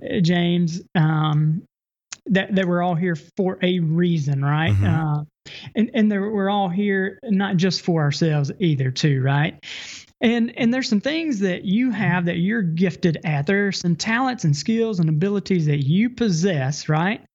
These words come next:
Speaker 1: And you are a unique creature. <laughs>
Speaker 2: <laughs>
Speaker 1: And, and there's a kind of a desire that's in you.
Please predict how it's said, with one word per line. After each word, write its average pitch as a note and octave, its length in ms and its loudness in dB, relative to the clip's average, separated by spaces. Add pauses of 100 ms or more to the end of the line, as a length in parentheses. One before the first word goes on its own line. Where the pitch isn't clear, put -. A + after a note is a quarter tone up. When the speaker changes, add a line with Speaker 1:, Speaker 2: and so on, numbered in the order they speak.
(280)
Speaker 1:
And D3 180 4
you G#3+ 180 2
are G3 140 0
a F3 100 0
unique A3+ 720 -2 (540)
creature. E3 540 0
<laughs> - 100 -6
Speaker 2:
<laughs> A2+ 840 2 (480)
Speaker 1:
And, A3+ 380 2
and A#3+ 160 2
there's C4 240 0
a F#3+ 140 0
kind C4 240 -2
of C#4 80 -2
a F3+ 80 0
desire E3+ 640 0
that's E3+ 320 -2
in G3+ 260 2
you. D3+ 460 -2